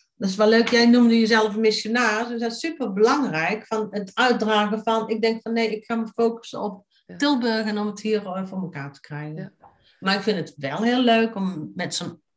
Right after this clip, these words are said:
Speaker 1: eh, podcast of met zo'n artikel het wel te delen. Het is niet zo van dat dit alleen voor Tilburg iets is, maar dit
Speaker 2: Nee.
Speaker 1: idee
Speaker 2: Nou, en, en het
Speaker 1: Ja.
Speaker 2: laat voor mij weer zien dat uiteindelijk, ehm, beweging krijg je met mensen die ergens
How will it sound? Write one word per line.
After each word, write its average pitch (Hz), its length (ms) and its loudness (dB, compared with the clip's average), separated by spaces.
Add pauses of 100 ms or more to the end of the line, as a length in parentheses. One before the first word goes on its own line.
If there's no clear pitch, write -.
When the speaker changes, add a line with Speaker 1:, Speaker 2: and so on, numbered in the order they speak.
Speaker 1:
eh, 170 300 -4
podcast 202 640 -2
of 208 120 -8
met 185 160 -6
zo'n 175 140 -8
artikel 190 640 -8 (240)
het 190 160 -8
wel 202 200 0
te 202 160 -6
delen. 151 480 -2
Het - 160 -16
is 190 140 -6
niet 190 140 -2
zo 202 140 -4
van 202 140 -6
dat 196 180 -6
dit 190 200 -6
alleen 190 280 -2
voor 185 140 -12
Tilburg 185 480 -4
iets 156 220 -10
is, - 220 -10
maar 185 160 -10
dit 180 240 -16 (420)
Speaker 2:
Nee. 285 540 -4 (340)
Speaker 1:
idee 220 200 4
Speaker 2:
Nou, 277 160 8
en, 311 280 2
en 277 140 0
het 311 100 2
Speaker 1:
Ja. 285 60 0
Speaker 2:
laat 285 180 4
voor 240 120 -12
mij 311 200 -2
weer 254 180 0
zien 277 320 -2
dat 240 260 -6
uiteindelijk, 220 800 -4 (100)
ehm, 202 320 -4
beweging 226 600 -2
krijg 285 440 -2
je 220 140 -4
met 220 220 -6
mensen 233 500 -4
die 196 160 -6
ergens 208 400 -8